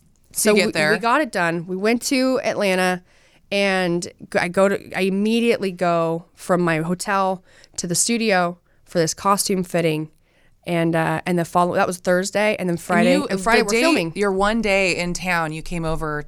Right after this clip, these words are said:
Speaker 1: to my house at, like, ten P M,
Speaker 2: Mm-hmm.
Speaker 1: and we looked over your script
Speaker 2: Yes.
Speaker 1: and tried to f-, and tried to watch some of the shows so that
Speaker 2: Yes.
Speaker 1: we had an idea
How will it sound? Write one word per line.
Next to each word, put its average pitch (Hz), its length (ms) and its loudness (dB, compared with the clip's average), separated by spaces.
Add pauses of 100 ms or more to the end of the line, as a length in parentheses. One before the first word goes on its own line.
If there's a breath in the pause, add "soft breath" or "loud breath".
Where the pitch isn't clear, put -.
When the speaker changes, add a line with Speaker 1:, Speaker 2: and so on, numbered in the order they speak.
(160)
Speaker 1:
to - 120 -10
my 151 160 -2
house 143 260 -4
at, - 60 -10
like, 143 260 -10 (420 soft breath)
ten 185 280 -4
P 170 180 -4
M, 160 320 2
Speaker 2:
Mm-hmm. 180 260 0 (440 loud breath)
Speaker 1:
and 175 100 -2
we 175 100 0
looked 170 280 -4
over 170 180 0
your 147 140 -2
script 151 480 0
Speaker 2:
Yes. - 440 0
Speaker 1:
and 190 160 0
tried 196 200 2
to 190 80 -2
f-, - 100 -8
and 175 160 0
tried 202 240 0
to 202 80 -4
watch 185 260 0
some 190 140 0
of 175 80 -2
the 165 60 2
shows 156 460 0
so 190 40 0
that 185 60 2
Speaker 2:
Yes. 156 120 2
Speaker 1:
we 156 40 -4
had 160 160 2
an 151 80 -2
idea 143 640 0